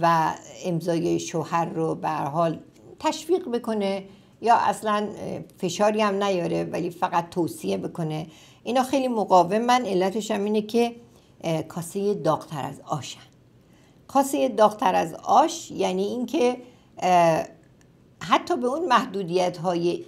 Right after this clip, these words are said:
اسلامی برای زنها هم، اه، اینا تقید ندارن و از اون بیشترش رو می‌خوان و خودشون از اون بیشتر بهش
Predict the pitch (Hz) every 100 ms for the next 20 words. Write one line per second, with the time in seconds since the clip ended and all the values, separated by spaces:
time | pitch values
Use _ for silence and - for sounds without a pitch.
0 | - 175 175 175 175 170 170 165 165 160
1 | 160 165 170 170 143 170 277 285 254 262
2 | - - - _ - 190 175 175 - 196
3 | 240 269 214 190 175 175 226 226 208 226
4 | 190 151 170 - - - _ - 180 180
5 | - 196 214 190 202 - 247 247 170 -
6 | - - - - _ 190 208 - 196 190
7 | 185 185 - 240 254 254 233 180 175 185
8 | 180 - 208 202 185 -